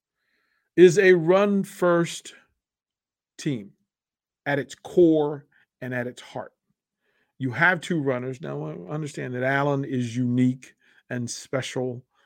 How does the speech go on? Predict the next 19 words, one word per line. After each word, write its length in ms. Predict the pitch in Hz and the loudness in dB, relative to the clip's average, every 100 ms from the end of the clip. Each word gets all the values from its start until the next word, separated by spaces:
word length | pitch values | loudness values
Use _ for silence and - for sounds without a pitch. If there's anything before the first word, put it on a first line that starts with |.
| _ | _
and 140 | 127 127 | -6 -6
authentically 1300 | 127 - 143 139 139 139 - 143 131 127 123 120 - _ _ 127 | -6 -4 -4 -2 -2 -4 -2 0 2 4 4 0 -6 _ _ -8
a 60 | |
number 340 | 123 127 123 120 | -2 0 0 0
one 360 | 120 123 117 | 0 -2 -4
running 300 | 117 117 113 | -6 -6 -6
back 300 | 110 110 107 | -8 -8 -10
in 80 | 113 | -12
the 80 | 107 | -10
Big 260 | 107 104 | -10 -10
Ten 220 | - 110 107 | -12 -14 -14
Conference. 520 | 113 101 180 _ _ _ _ _ _ _ _ _ _ _ _ _ | -16 -18 _ _ _ _ _ _ _ _ _ _ _ _ _ _
He's 300 | 147 123 107 | 2 2 -2
just 480 | - 135 120 - 117 | 2 4 4 -4 -2
that 340 | 123 98 113 | 0 -2 -6
good. 260 | 113 107 - | -4 -4 -6
He's 240 | 113 107 104 | -12 -12 -10
unique. 500 | 107 131 165 156 - _ - _ | 0 4 4 4 -10 _ -20 _
Uh, 480 | - 117 110 110 110 | -6 -4 -2 -4 -6